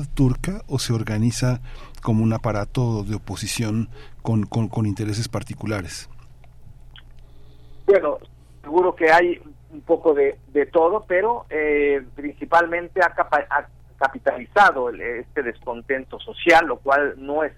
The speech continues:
Speaker 2: no es fácil, ¿no? En un, en un país de las dimensiones territoriales y de población que tiene,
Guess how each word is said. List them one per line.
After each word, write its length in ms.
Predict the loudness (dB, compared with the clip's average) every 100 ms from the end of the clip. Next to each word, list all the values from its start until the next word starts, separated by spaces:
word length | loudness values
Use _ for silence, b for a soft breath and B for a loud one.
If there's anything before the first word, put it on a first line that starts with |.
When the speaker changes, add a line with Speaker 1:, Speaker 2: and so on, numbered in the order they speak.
| -10
Speaker 2:
no 80 | -8
es 80 | -6
fácil, 440 | 6 6 6 -6 -12
¿no? 240 | -8 -8 -8
En 100 | -10
un, 200 | -12 -12
en 160 | -12
un 120 | -12 0
país 440 | 2 4 2 0
de 100 | 2
las 200 | 2 0
dimensiones 800 | -4 -8 -8 0 4 4 2 -6 -10 -20 -20 -14
territoriales 920 | 0 0 0 0 2 6 6 6 0 -8 -12 -14
y 60 |
de 120 | -8
población 720 | -4 -4 -4 -8 -4 -2 -2 -2
que 140 | -10
tiene, 500 | -6 -4 -4 -6 -6